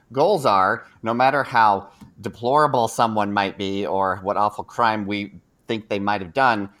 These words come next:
someone needs those safeguards that we have,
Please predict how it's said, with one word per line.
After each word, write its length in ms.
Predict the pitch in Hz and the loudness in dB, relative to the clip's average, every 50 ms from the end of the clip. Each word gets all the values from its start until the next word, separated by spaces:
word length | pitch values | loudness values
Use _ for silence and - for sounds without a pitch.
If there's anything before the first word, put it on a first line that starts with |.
| _ _ _ | _ _ _
someone 460 | _ - - 120 117 113 117 110 107 104 | _ -6 -4 -4 -2 0 -2 -2 -2 -2
needs 360 | 110 110 113 123 117 110 104 | -2 -2 -4 -4 -6 -8 -4
those 300 | 110 110 101 98 98 - | -2 0 0 0 -4 -10
safeguards 840 | - - 113 107 110 110 - - 131 123 120 135 156 160 - 127 104 | -10 -6 -6 -6 -6 -6 -4 0 2 4 4 4 2 0 -6 -10 -10
that 160 | 107 - - | -10 -8 -8
we 120 | 104 101 | -10 -10
have, 520 | 95 98 104 95 95 101 120 156 185 160 | -6 -2 0 2 4 2 2 0 -2 -8